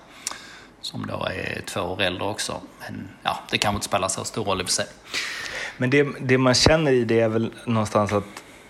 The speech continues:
Speaker 2: eh, och det visar ju dåligt och gott från A I K, att när man följer liksom Twitter och så, eh, uppfattar i alla fall jag att A I K-supportrar säger: "Yes, Filip Rogic, bra värvning."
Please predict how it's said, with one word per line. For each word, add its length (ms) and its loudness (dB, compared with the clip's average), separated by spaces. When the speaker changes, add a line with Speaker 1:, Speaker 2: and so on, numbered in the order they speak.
Speaker 2:
eh, 300 2
och 200 2
det 260 6
visar 340 4
ju 60 2
dåligt 340 2
och 60 0
gott 240 6
från 160 0
A 120 6
I 40 4
K, 200 4
att 180 2
när 120 0
man 160 2
följer 360 2
liksom 440 -2
Twitter 500 -4
och 60 0
så, 140 0
eh, 360 2
uppfattar 340 -2
i 20 4
alla 100 2
fall 160 2
jag 140 6
att 160 4
A 140 4
I 40 -2
K-supportrar 540 -2
säger: 240 -2
"Yes, 360 2
Filip 400 -2
Rogic, 640 -2
bra 320 6
värvning." 720 2